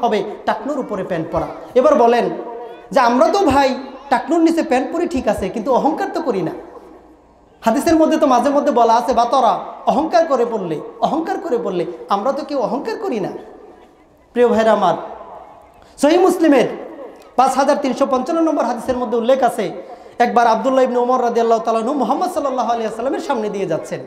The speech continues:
তার লুঙ্গিটা টাকনুর নিচে পড়ে গেছে। বলছে, "ইয়া আব্দুল্লাহ, ইরফা ইজারাক", হে আব্দুল্লাহ, হে আব্দুল্লাহ, তুমি তোমার লুঙ্গিটাকে টাকনুর নিচে নাও, এ,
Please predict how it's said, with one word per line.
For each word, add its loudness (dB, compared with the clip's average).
তার 4
লুঙ্গিটা 2
টাকনুর -2
নিচে -2
পড়ে -2
গেছে। -4
বলছে, 0
"ইয়া 4
আব্দুল্লাহ, 4
ইরফা 0
ইজারাক", 4
হে 8
আব্দুল্লাহ, 4
হে 4
আব্দুল্লাহ, 2
তুমি -4
তোমার 2
লুঙ্গিটাকে -2
টাকনুর -4
নিচে -2
নাও, -4
এ, 2